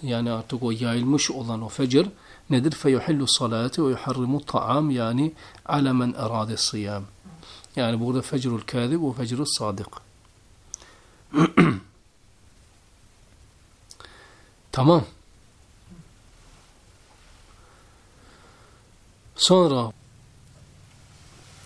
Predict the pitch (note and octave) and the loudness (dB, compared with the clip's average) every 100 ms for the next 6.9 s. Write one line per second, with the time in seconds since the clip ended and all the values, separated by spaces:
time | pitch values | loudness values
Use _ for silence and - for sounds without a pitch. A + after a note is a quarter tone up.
0 | - - D3 E3 D3 C#3 C3+ F3+ - - | -2 2 6 6 6 2 2 2 0 -10
1 | - - - - D3+ C#3+ - - - - | -20 -20 -20 -4 0 0 -2 -20 -20 -18
2 | - - - - - - D3 D#3+ E3+ - | -18 -20 -20 -20 -14 2 4 6 2 -2
3 | C#3+ D#3 D3+ C3+ B2+ D3+ C#3+ B2+ A#2+ A#2+ | 0 2 4 2 2 0 2 0 0 0
4 | C3 F3+ - C3 A#2+ A2+ B2+ A#2 A2 - | 0 0 -2 -4 -6 -6 -6 -4 -6 -6
5 | A#2+ A2 B2 D#3 - B2+ B2+ C#3+ - - | -8 -6 -4 -4 -4 -2 -2 -2 -6 -4
6 | C#3 C3 A#2+ - A2+ - A2+ C3 E3 | -2 0 -2 -4 -8 -6 -2 0 0